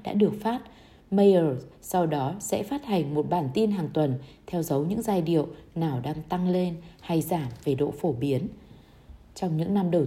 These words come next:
tiên, bản tin chỉ có khoảng một trăm người góp ý. Mayer và vợ anh cố gắng giữ cho công ty hoạt động. Tuy nhiên, khi càng nhiều đài bắt đầu sử dụng nhận xét của Mayer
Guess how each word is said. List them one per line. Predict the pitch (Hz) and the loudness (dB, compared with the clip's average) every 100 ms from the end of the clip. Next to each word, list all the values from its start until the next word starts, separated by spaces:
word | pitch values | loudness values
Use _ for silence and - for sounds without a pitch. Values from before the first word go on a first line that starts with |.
| 135 | 2
tiên, | 175 165 - - - | 2 2 -4 -12 -2
bản | 185 135 | 0 2
tin | 214 208 | 2 2
chỉ | 190 | 0
có | 160 156 | 0 -2
khoảng | 226 180 | -2 0
một | 147 | 0
trăm | 151 233 | 0 0
người | 220 156 | 4 4
góp | 131 208 | 2 -4
ý. | - 160 165 - - - | -2 0 0 -4 -16 0
Mayer | 202 196 170 143 | 4 6 6 2
và | 147 | -2
vợ | 131 147 143 | 0 0 0
anh | 175 156 | -2 -2
cố | 156 160 | -2 -2
gắng | 160 165 | -2 0
giữ | 190 208 | 0 0
cho | 233 | -2
công | 220 202 | -2 0
ty | 220 | 2
hoạt | 185 175 - | 2 -2 -2
động. | 147 139 - - - - | -2 -2 -6 -20 -20 -4
Tuy | 196 | 0
nhiên, | 175 170 180 165 165 - | 0 2 0 -2 -8 -14
khi | - 240 | -8 -2
càng | 220 170 | 0 0
nhiều | 156 143 | 2 2
đài | 156 147 131 | 2 -2 -2
bắt | 240 254 | -4 -2
đầu | 190 | -2
sử | 135 202 147 | 0 0 2
dụng | 160 156 147 | 0 0 -2
nhận | 156 - | -6 -4
xét | 254 262 | -6 -2
của | 226 | 0
Mayer | 147 147 156 151 | 0 2 4 4